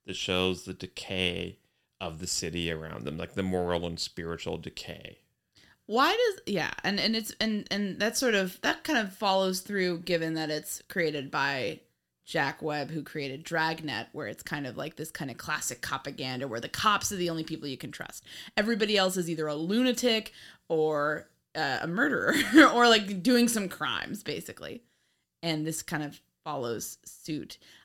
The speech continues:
Speaker 2: Although I will say this seems less stiff. It seems less, like, forced as Dragnet. Dragnet always seems like,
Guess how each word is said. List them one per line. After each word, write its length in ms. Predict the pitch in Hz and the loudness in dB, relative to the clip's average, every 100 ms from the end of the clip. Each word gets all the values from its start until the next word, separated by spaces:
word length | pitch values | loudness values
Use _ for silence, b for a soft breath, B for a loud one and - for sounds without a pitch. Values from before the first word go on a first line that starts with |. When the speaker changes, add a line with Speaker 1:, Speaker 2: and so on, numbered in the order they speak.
| _ | _
Speaker 2:
Although 260 | 233 233 240 | 0 4 6
I 140 | 214 | 6
will 300 | 220 220 294 | 6 4 2
say 340 | 349 330 262 220 | 0 0 2 0
this 640 | 180 170 240 302 - - - | -2 -2 -2 -2 -8 -12 -14
seems 760 | - 233 226 220 220 220 - | -6 -2 0 0 0 -2 -6
less 680 | 170 175 185 185 185 - - - _ _ _ _ _ _ _ _ - | -4 2 2 2 -2 -4 -6 -12 _ _ _ _ _ _ _ _ -20
stiff. 520 | - - 175 294 - | -8 0 0 0 -4
It 200 | - - | -6 -4
seems 280 | 220 190 170 | -2 -2 0
less, 480 | 170 170 - - - | 0 0 -2 -6 -6
like, 340 | - 151 - - _ _ | -6 -6 -6 -18 _ _
forced 640 | - 143 170 247 - - - - | -6 -2 -2 -2 -6 -8 -8 -8
as 140 | 254 | -6
Dragnet. 560 | 262 277 269 277 320 - | -2 -2 -2 -2 -4 -6
Dragnet 500 | - 190 190 208 202 - | -2 0 2 2 0 0
always 320 | 190 185 185 | 0 2 0
seems 340 | - 180 175 170 | -2 -2 -2 -4
like, 380 | 160 151 - | -4 -4 -8